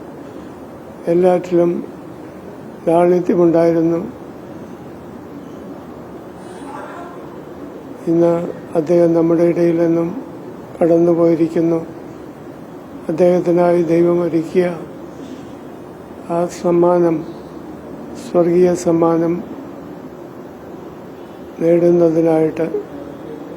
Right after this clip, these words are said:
അദ്ദേഹം നമ്മിൽ നിന്നും അകന്നു പോയിരിക്കുന്നെങ്കിലും അദ്ദേഹം നമ്മിൽ നിന്നും അകലെയല്ല. ഞാൻ ദൃഢമായി വിശ്വസിക്കുന്നു, നമ്മോടുകൂടെ ഉണ്ട്, നമുക്ക് വേണ്ടി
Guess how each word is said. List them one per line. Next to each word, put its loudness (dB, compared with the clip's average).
അദ്ദേഹം 4
നമ്മിൽ 6
നിന്നും 2
അകന്നു 4
പോയിരിക്കുന്നെങ്കിലും 4
അദ്ദേഹം 4
നമ്മിൽ 6
നിന്നും 4
അകലെയല്ല. 4
ഞാൻ 4
ദൃഢമായി 4
വിശ്വസിക്കുന്നു, 0
നമ്മോടുകൂടെ 4
ഉണ്ട്, 4
നമുക്ക് 2
വേണ്ടി 4